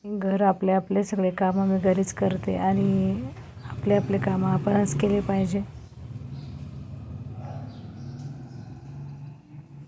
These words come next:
नंतर नाश्ता केला धिरडे. तर बघा, धिरडेसुद्धा झालेले आहे आणि आता पोळ्या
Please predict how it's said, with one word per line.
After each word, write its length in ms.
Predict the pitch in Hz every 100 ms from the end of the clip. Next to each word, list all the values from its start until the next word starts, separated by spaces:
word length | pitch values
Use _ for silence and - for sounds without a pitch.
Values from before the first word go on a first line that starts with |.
| - - - -
नंतर 520 | 220 220 208 196 196 196
नाश्ता 460 | 202 196 175 202
केला 320 | 190 196 190
धिरडे. 440 | 180 196 185 175 202 208 - - _ _ _ _ _ _ _ -
तर 140 | 202
बघा, 380 | 190 190 190 196
धिरडेसुद्धा 800 | 190 196 185 196 196 202 170 185
झालेले 400 | 196 190 190 185
आहे 320 | 196 190 196
आणि 260 | 196 185 185
आता 200 | 185 190
पोळ्या 500 | 185 202 196 196 208